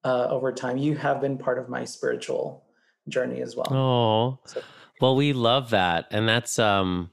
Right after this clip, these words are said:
Speaker 2: part of something Angel and I have wanted to start doing, which is bring people from our spiritual gaze community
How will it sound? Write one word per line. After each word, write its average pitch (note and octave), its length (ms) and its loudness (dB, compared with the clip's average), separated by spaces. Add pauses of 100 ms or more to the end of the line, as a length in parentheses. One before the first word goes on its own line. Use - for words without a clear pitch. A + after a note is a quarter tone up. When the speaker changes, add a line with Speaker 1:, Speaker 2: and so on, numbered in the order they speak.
(420)
Speaker 2:
part A#2+ 300 2
of A2 300 -2
something A2+ 400 0
Angel G#2 300 0
and G#2 100 0
I G2 80 2
have G2 180 -2
wanted F#2+ 260 0
to G2+ 80 -2
start F#2+ 300 0
doing, G2 300 0
which F#2 220 -2
is F#2 100 -6
bring G2 300 -2
people G2 320 -2
from F#2 360 0
our F2 120 0
spiritual F#2 360 -2
gaze F2+ 240 0
community E2+ 760 -2